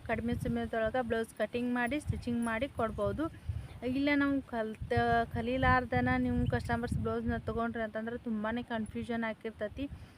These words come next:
ಆ, ಅದ್ರೊಳಗೆ ಅವರು ಅರ್ಜೆಂಟಾಗಿ ಕೊಡು ಅಂತಂದ್ರೆ ಗಡಿ ಬಿಡಿ ಒಳಗೆ ಸರಿಯಾಗಿ ಕೂಡ ಸ್ಟಿಚಿಂಗ್ ಮಾಡಿ ಕೊಡ್ಲಾಕ್ ಹಾಕಿರಂಗಿಲ್ಲ. ಆ, ಮತ್ತು ಹಾಗೆ ಬ್ಲೌಸ್ ಅಂದಮೇಲೆ ಪೈಪಿಂಗ್ ಕೂಡ ತುಂಬಾ ಇಂಪಾರ್ಟೆಂಟ್, ಅದನ್ನೂ ಕೂಡ ಪ್ರಾಕ್ಟೀಸ್ ಮಾಡಬೇಕು. ಒಂದಿಷ್ಟು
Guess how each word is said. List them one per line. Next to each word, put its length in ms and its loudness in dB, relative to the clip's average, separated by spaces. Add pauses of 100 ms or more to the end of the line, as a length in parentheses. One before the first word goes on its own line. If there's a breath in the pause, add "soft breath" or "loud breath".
(140)
ಆ, 260 2
ಅದ್ರೊಳಗೆ 420 0
ಅವರು 400 0
ಅರ್ಜೆಂಟಾಗಿ 540 0
ಕೊಡು 200 0
ಅಂತಂದ್ರೆ 480 -2
ಗಡಿ 240 -2
ಬಿಡಿ 240 -2
ಒಳಗೆ 400 0
ಸರಿಯಾಗಿ 420 0
ಕೂಡ 200 -4 (160)
ಸ್ಟಿಚಿಂಗ್ 440 -4
ಮಾಡಿ 160 -2
ಕೊಡ್ಲಾಕ್ 400 0
ಹಾಕಿರಂಗಿಲ್ಲ. 520 2 (640)
ಆ, 220 6
ಮತ್ತು 260 6
ಹಾಗೆ 280 4
ಬ್ಲೌಸ್ 440 4
ಅಂದಮೇಲೆ 440 2
ಪೈಪಿಂಗ್ 520 -2
ಕೂಡ 140 0
ತುಂಬಾ 580 -2
ಇಂಪಾರ್ಟೆಂಟ್, 640 0
ಅದನ್ನೂ 380 0
ಕೂಡ 160 0
ಪ್ರಾಕ್ಟೀಸ್ 640 -2
ಮಾಡಬೇಕು. 480 -2
ಒಂದಿಷ್ಟು 580 0